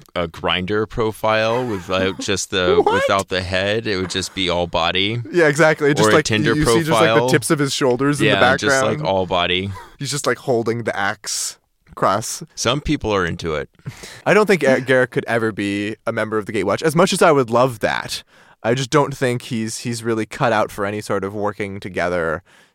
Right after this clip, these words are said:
Speaker 2: uh, for a higher cause. He's very much set out to be a villain right
Speaker 1: So
Speaker 2: now.
Speaker 1: one night stand kinda guy.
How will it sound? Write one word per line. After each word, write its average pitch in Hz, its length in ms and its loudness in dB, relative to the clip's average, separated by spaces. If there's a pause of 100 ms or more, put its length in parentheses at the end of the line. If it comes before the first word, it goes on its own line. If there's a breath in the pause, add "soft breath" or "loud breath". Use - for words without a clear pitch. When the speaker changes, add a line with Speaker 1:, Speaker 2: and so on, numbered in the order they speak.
Speaker 2:
uh, 78 300 0
for 87 600 -4 (200)
a - 60 -10
higher 92 260 -4
cause. 64 380 -8
He's 127 160 -6
very 143 200 2
much 139 240 0
set 107 160 0
out 98 160 -2
to 90 60 -16
be 90 120 -6
a 87 60 -4
villain 80 380 -10
right - 160 -10
Speaker 1:
So 110 120 -2
Speaker 2:
now. 113 60 -2
Speaker 1:
one 110 120 0
night 101 180 -2
stand 82 320 -4
kinda 71 200 -8
guy. - 260 -14